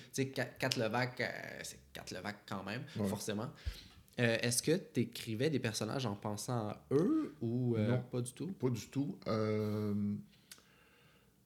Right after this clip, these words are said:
Speaker 2: la façon de fonctionner pour un show comme ça, c'est que t'as un, un gros cast comme ça. Tu sais, au Québec,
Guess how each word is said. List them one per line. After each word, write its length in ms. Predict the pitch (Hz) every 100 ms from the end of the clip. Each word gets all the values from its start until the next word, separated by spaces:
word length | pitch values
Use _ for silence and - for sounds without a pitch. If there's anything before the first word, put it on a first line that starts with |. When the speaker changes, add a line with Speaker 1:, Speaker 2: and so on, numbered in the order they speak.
| _ -
Speaker 2:
la 260 | 117 120 113
façon 300 | - 117 175
de 60 | 175
fonctionner 420 | 123 - 110 143
pour 160 | 101
un 60 | 98
show 160 | - 120
comme 180 | 101 95
ça, 160 | 135
c'est 160 | 131 95
que 100 | 104
t'as 140 | 113 - - -
un, 260 | - 98 104
un 40 |
gros 200 | 98 113
cast 280 | 110 127 123
comme 140 | - 95
ça. 140 | 123 123 123 - - _ -
Tu 40 | -
sais, 40 |
au 100 | 147
Québec, 380 | 139 123 175